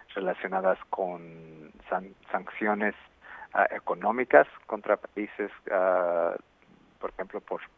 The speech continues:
por cosas de corrupción. Pero, pero sí es, es, es, es, hay, sí hay muchos poderes y hay, hay muchas razones que, que para, para declarar una emergencia, y el presidente es,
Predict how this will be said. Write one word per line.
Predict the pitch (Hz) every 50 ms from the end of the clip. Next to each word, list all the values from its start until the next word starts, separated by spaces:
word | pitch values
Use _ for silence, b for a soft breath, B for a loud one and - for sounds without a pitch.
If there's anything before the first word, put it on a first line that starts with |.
| _ -
por | 90 80 - - - - - _ _ -
cosas | - 95 95 92 90 87
de | 80
corrupción. | - - - - - - - - - 104 110 123 135 - B B B B B B B B B B -
Pero, | 107 101 104 104 104 101 98 - -
pero | - 107 104 98 -
sí | - 139 143
es, | 147 147 139 135 - - -
es, | 117 117 117 117 120 - -
es, | - 113 113 113 117 - - - - -
es, | 101 110 110 110 110 - - - - _ - _ _ _ _ -
hay, | - - 113 - - - _ - - -
sí | - 127
hay | 131 139
muchos | 135 123 127 - - 123 -
poderes | - - 107 101 110 101 104 107 107 - - - -
y | - 98 95 87
hay, | 90 92 95 - - 78
hay | 90 92 107
muchas | 107 113 120 - - 107
razones | 101 104 92 - - 104 104 104 101 98 - -
que, | - 104 95 92 92 92 - -
que | - 90 87 87 87 - - - - -
para, | 92 90 90 85
para | - - 92 87 87 82
declarar | 87 85 - - 92 98 101 107 107 101
una | 104 98 95 92
emergencia, | 90 92 90 - - 131 127 - - 107
y | 98 90 85 85 85
el | 85 85
presidente | - - 95 - - - 107 107 107 - - 120 113 107 - - B B B B B B B B B B B
es, | - 107 101